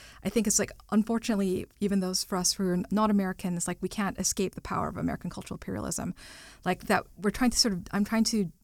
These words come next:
diagnose, like, the larger structure in which, um, symptoms of, such as white fragility take place, in which stereotype of the angry black woman takes place, in which the stereotype of the inscrutable Oriental takes place, like the,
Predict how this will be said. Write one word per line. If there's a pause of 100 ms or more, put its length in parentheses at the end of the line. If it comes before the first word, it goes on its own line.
(160)
diagnose,
like, (220)
the
larger
structure (440)
in
which, (220)
um,
symptoms
of,
such
as
white
fragility
take
place,
in
which
stereotype
of
the
angry
black
woman
takes
place,
in
which
the
stereotype
of (300)
the
inscrutable
Oriental
takes
place,
like
the,